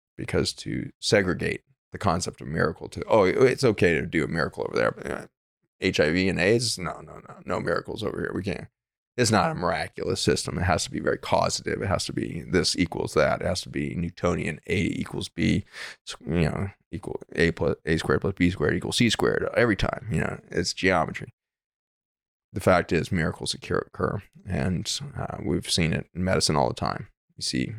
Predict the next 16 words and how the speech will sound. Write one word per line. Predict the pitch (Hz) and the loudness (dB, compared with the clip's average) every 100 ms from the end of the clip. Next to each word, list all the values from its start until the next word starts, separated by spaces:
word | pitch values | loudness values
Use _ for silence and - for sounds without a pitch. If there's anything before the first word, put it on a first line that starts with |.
| - | -14
stage | - - 92 73 | -8 2 2 2
four | - 80 80 | -2 -2 0
metastatic | 90 82 - - - - | 2 0 0 0 -2 -4
cancer | 82 - - 85 - _ _ _ _ | -6 -4 -4 -4 -6 _ _ _ _
they | - | 0
come | 90 80 | 2 2
in | - | 0
for | 73 | -2
their | - | 0
two-week | - 73 - | 0 0 -2
follow-up, | - 87 - - | 0 2 2 -2
and | 92 | 2
suddenly | 98 90 78 | 4 4 0
th-, | - _ | -6 _
everything's | 107 90 - 80 - | 0 0 -4 -6 -8
gone. | - - | -10 -10